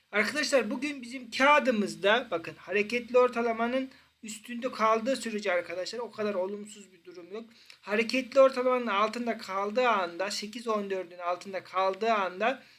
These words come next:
yedi kırk dokuz beklenir. Ama sekiz on dördün üstünde kaldığımız sürece korkula-,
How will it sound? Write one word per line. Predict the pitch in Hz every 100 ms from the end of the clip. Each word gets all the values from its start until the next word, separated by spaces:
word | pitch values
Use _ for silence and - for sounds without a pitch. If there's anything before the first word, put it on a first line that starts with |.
| _ _ _
yedi | 185 220 254
kırk | 240 226 220
dokuz | 202 190 170 165
beklenir. | 160 - - 156 262 - - -
Ama | 226 277
sekiz | - 240 233 247
on | 247 254
dördün | 254 247 254 262
üstünde | 220 - 240 240
kaldığımız | 233 233 233 254 247 233
sürece | 220 202 220
korkula-, | 220 220 214 214 214